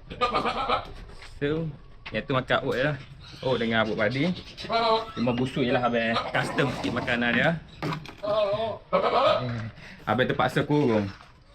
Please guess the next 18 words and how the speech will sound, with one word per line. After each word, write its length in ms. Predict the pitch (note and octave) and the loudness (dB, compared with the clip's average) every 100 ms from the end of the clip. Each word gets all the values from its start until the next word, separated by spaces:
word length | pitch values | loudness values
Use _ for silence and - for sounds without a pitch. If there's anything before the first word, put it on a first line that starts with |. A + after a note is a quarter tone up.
| - | 2
Abang 180 | B2 B2+ | 4 4
terpaksa 320 | - B2 C3+ | 4 4 4
kurung 280 | B2+ D3 C3+ | 4 4 4
ambil 180 | B2 A#2+ | 6 4
picnic 280 | B2 A#2+ B2 | 4 2 4
abang. 320 | A2+ C3+ E3+ F3 - - - - - - | 6 8 6 4 -2 -18 -20 -20 -14 0
<laughs> 400 | D3+ A2 - - | 0 0 -4 -2
Sebab, 240 | A#2+ A2+ A#2 C3 - - - - | 2 4 4 2 0 -4 -8 -6
sebab 240 | A2 A2+ - | -2 0 0
si 160 | B2 A#2 | 4 4
Yatin 380 | B2 - C#3 - | 4 2 4 6
ni 160 | C3+ B2+ - F#3+ A3 - - - | 4 2 4 6 6 4 -2 -2
dah 160 | G#2+ | -2
terlampau 320 | A#2+ A#2 A#2+ | 2 2 4
ganas 320 | A2+ B2 C3 C3 | 4 6 6 6
sangat 240 | A#2 G#2 | 4 4
buat. 160 | G#2+ | 4
<laughs> 0 | F#3+ | 4